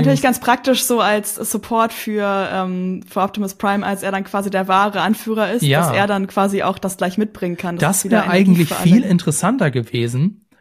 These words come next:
Speaker 2: wenn er's nicht hat. Aber also jetzt nicht
Speaker 1: Ja.
Speaker 2: für diesen Film, sondern für den nächsten Film, weil viel interessanter ist ja,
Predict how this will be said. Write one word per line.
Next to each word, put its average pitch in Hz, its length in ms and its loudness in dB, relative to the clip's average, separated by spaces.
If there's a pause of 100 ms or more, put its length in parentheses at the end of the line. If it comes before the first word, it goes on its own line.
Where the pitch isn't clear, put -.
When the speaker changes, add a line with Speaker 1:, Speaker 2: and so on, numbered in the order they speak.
Speaker 2:
wenn 156 160 4
er's 147 200 4
nicht 214 300 2
hat. 113 280 -4 (800)
Aber 139 360 0
also 143 220 0
jetzt 151 240 2
nicht 175 100 4
Speaker 1:
Ja. - 60 -2
Speaker 2:
für 151 100 2
diesen 175 300 4
Film, 156 240 2
sondern 139 260 0
für 147 140 0
den 127 180 2
nächsten 160 340 2
Film, 120 300 -6
weil 123 280 -2 (300)
viel 180 220 4
interessanter 170 580 0
ist 160 140 -2
ja, 151 220 0